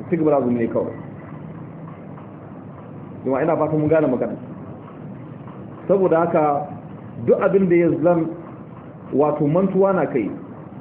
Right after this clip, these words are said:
ko kuskure kai, ko tilasta ka an kai dole dole ka ce kai, Allah ba zai kama ka. Allah ya hima al'umma ta wa-, al'um-, wannan al'umma wannan. Suka sake addu'a, suka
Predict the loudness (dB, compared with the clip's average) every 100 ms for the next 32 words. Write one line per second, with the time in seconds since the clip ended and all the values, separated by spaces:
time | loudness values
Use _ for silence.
0 | -14 4 4 6 0 2 2 4 2 2
1 | 0 2 2 4 2 2 2 2 0 0
2 | 0 6 6 6 6 4 2 0 0 4
3 | 4 4 2 -6 -12 -6 2 4 6 6
4 | 4 2 0 -2 -4 -4 2 4 6 4
5 | 4 2 2 0 2 2 2 -4 -8 -2
6 | 4 4 4 2 2 2 2 0 -8 -14
7 | -14 -14 -14 -14 -14 -14 -14 -14 -14 -12
8 | -2 0 2 2 4 2 4 4 4 2